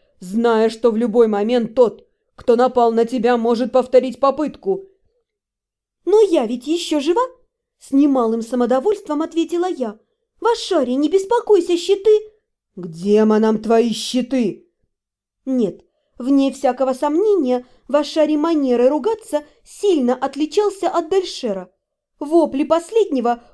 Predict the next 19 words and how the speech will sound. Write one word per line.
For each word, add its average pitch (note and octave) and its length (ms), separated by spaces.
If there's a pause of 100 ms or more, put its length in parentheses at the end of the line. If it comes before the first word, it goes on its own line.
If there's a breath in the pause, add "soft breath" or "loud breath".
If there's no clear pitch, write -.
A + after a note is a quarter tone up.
уже D4+ 220
давным-давно D4+ 880
оглушили E4 640
бы A#3 140
меня, A3 380 (420)
тогда G#3 300
как A3 260
первый G#3 500 (200 soft breath)
лишь C#4+ 240
все - 240
сильнее D4 580
и C4 120
сильнее E4 500
понижал E4+ 500
голос. A#3 460 (480)
Сейчас A#3 480
он A#3+ 180
почти C4 380
шептал, C#4+ 580